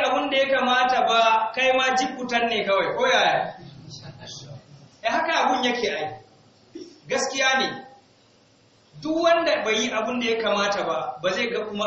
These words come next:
abin da ya kamata ba. Ba zai taɓa yiwuwa ba. So don haka gashi mulkin ana bari, dukiyan ana bari, kaza ana bari, kaman ba a yi ba kuma. To kai kuma kana zuwa.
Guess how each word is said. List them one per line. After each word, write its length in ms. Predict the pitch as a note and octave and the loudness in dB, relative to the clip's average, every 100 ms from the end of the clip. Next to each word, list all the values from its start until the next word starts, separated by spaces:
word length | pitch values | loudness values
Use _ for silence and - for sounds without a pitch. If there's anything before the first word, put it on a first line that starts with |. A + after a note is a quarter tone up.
| G3+ | -2
abin 220 | F#3 F#3+ | -4 -4
da 340 | F3+ D3 - - - _ _ _ _ - - - - - - - - | -2 -2 -4 -10 -18 _ _ _ _ -20 -20 -20 -20 -20 -20 -18 -4
ya 200 | G3 G3 | -2 -2
kamata 320 | F3 E3 D#3+ - | -2 -4 -4 -8
ba. 120 | - - - - - - _ | -16 -20 -20 -20 -20 -20 _
Ba 140 | F#3 F#3+ | -6 -2
zai 140 | C4 | -2
taɓa 200 | - G3 | -4 -8
yiwuwa 400 | F3 D#3+ D#3 C#3+ | -8 -8 -6 -6
ba. 100 | C#3 - - D3+ - - - _ _ _ _ _ - | -6 -12 -18 -20 -20 -20 -20 _ _ _ _ _ -12
So 160 | - | -4
don 80 | D4+ D4+ | 2 2
haka 240 | D4+ C4+ | 4 2
gashi 320 | A#3+ A#3 A3+ C#4+ | 2 2 2 2
mulkin 360 | D4 D4+ C#4+ - | 0 0 -2 -2
ana 300 | C#4 C4 C4 | 0 0 2
bari, 240 | C4+ C4+ C4+ | 2 0 -4
dukiyan 420 | C#4 D4 D4 C#4 | -4 -4 0 0
ana 320 | C#4 C4+ C4 C4 | 0 0 2 2
bari, 280 | C4 C4 B3+ | 2 0 -2
kaza 260 | A#3 B3 | 0 2
ana 320 | C4+ C4 C4 B3+ | 2 2 2 2
bari, 280 | B3+ B3+ A#3+ | 2 -2 -2
kaman 300 | A3+ B3+ C4 | 0 2 2
ba 60 | B3+ | 2
a 40 | G#3+ | 2
yi 60 | G3+ | 2
ba 100 | G#3+ G#3+ | -2 -2
kuma. 420 | F3+ - - - - _ _ _ _ _ _ _ | -4 -6 -6 -12 -20 _ _ _ _ _ _ _
To 140 | A#3 | -4
kai 160 | A#3+ C4+ | 0 2
kuma 220 | C#4 C#4 | 2 2
kana 260 | C4+ C4 G#3+ | 2 2 2
zuwa. 360 | - F#3+ - | 2 0 -2